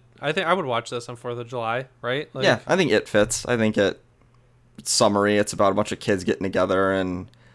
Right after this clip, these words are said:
Speaker 2: doing a bunch of kid stuff and rock fights and all that. And I think all that is perfectly in theme with the holiday and this, you know, time of year.
Speaker 1: Yeah, so while I respectfully disagree with the premise of this list, I think this is a good list of movies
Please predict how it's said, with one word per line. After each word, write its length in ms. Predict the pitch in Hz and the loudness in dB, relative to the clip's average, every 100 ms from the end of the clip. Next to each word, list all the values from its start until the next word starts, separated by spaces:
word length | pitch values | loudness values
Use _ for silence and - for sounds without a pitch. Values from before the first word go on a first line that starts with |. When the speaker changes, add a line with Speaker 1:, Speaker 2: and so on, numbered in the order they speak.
| _ - - | _ -20 -2
Speaker 2:
doing 240 | 101 92 | 0 0
a 20 | |
bunch 220 | - - | -2 -4
of 80 | - | -6
kid 240 | - 92 - | -4 -4 -2
stuff 420 | - 92 95 - | 0 0 0 -6
and 260 | 87 87 | -6 -6
rock 280 | 87 90 85 | -2 0 -2
fights 340 | - 92 92 - | 0 0 0 -2
and 80 | |
all 140 | 90 92 | -2 0
that. 340 | 90 92 98 | 0 0 -2
And 300 | 90 92 87 | -6 -8 -6
I 100 | - | -4
think 140 | 120 110 | -2 0
all 80 | 95 | 0
that 220 | 95 95 | 0 -2
is 280 | 95 - - _ | -6 -8 -16 _
perfectly 580 | 92 - - 87 90 87 _ - | -6 -6 -6 -4 -4 -6 _ -8
in 200 | 98 92 | -6 -6
theme 440 | - 90 87 95 104 | -4 -4 -4 -8 -12
with 140 | - | -10
the 380 | 92 87 92 90 - | -4 -2 -2 -6 -6
holiday 500 | - 90 85 87 90 | 0 0 0 -2 -4
and 140 | 90 | -4
this, 420 | 87 87 - - - _ | -6 -6 -8 -10 -16 _
you 100 | 87 | -8
know, 140 | 78 78 - | -6 -6 -4
time 180 | 101 | -4
of 60 | 87 | -2
year. 280 | 82 90 - _ _ _ _ _ _ _ | -4 -6 -8 _ _ _ _ _ _ _
Speaker 1:
Yeah, 220 | 214 208 | -4 -2
so 180 | - 175 | -2 -6
while 440 | 165 190 180 170 - | 0 2 2 0 -4
I 60 | |
respectfully 680 | 151 160 - 208 208 220 196 | -6 -6 -4 -6 -4 -8 -8
disagree 640 | 139 147 156 127 127 135 | -8 -8 -10 -12 -10 -10
with 140 | 139 135 | -10 -12
the 80 | |
premise 420 | 120 - 120 139 143 | -12 -10 -8 -8 -10
of 160 | 135 | -10
this 220 | 147 135 | -10 -10
list, 400 | 139 143 - - _ _ _ _ | -6 -8 -8 -18 _ _ _ _
I 80 | 143 | -6
think 160 | 147 190 | -4 -4
this 180 | 185 180 | -6 -6
is 100 | 160 | -8
a 60 | |
good 260 | 139 147 135 | -4 -6 -4
list 240 | 127 - | -4 -6
of 60 | 123 | -10
movies 500 | 120 120 156 185 | -8 -6 -6 -8